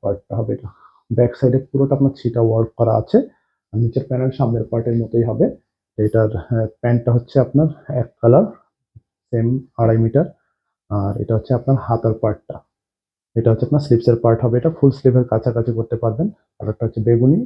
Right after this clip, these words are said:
ওড়নাটা হচ্ছে আপনার এটা, ওড়নাটা পুরো ওড়নার মধ্যে ছিটা ওয়ার্ক থাকবে, এভাবে করে ওড়না থাকবে। ওড়নার মধ্যে আপনার টার্সেল বা ঝুল দেওয়া থাকবে। পরের কালারটা দেখিয়ে দিচ্ছি, <clears throat> এটা ক্যাটালগটা আরেকবার দেখাবো। এটা ক্যাটালগটা হচ্ছে এটা,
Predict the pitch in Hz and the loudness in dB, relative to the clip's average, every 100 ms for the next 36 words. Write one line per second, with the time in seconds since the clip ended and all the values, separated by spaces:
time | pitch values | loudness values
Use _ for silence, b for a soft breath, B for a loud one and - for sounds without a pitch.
0 | - 110 110 110 110 107 - 120 127 - | -4 -2 -2 -2 -4 -4 -6 -4 -4 -4
1 | - - _ _ _ _ 107 110 113 117 | -8 -10 _ _ _ _ -4 -2 0 -2
2 | 117 120 120 123 120 135 - 117 117 104 | 0 0 2 2 2 0 -2 -2 0 0
3 | 107 - 120 113 - - _ _ _ _ | -2 -4 -2 0 -2 -4 _ _ _ _
4 | - 107 104 110 123 190 120 107 95 - | 0 2 4 4 2 2 2 0 0 -6
5 | 101 143 90 _ - 113 117 113 113 120 | -6 -6 -8 _ -4 0 2 2 2 0
6 | 135 123 104 - 117 113 104 117 113 110 | 0 2 0 2 2 2 2 0 0 -2
7 | 113 117 107 151 - _ _ _ _ _ | -4 -6 -2 -2 -2 _ _ _ _ _
8 | - 139 135 139 135 139 127 117 123 113 | -2 2 2 2 0 0 0 2 0 -2
9 | - 202 - 160 180 170 139 139 123 127 | 0 0 4 6 6 4 0 0 0 0
10 | 123 120 117 113 113 113 - 120 208 120 | 0 0 0 0 -2 -2 -2 -4 -4 -4
11 | 117 120 113 117 - 113 107 - 110 - | -4 -4 0 -2 -2 -4 -4 -4 0 0